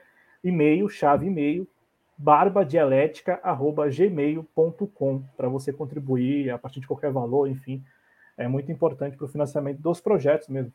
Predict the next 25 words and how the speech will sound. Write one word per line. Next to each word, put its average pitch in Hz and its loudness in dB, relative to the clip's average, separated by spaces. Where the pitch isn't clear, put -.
né, 131 -2
do, 123 -2
principalmente 143 -4
do 156 -2
canal 143 0
Barba 139 4
Dialética, 131 0
o 139 -12
Daniel 131 0
que 151 -4
está 135 -4
fazendo 135 0
esse 131 -4
esforço 139 0
aí 131 4
pra, 143 2
neste 143 -2
ano 139 -4
de 135 -6
dois 131 0
mil 135 -4
e - -2
vinte 131 -6
e 131 -6
dois, 123 0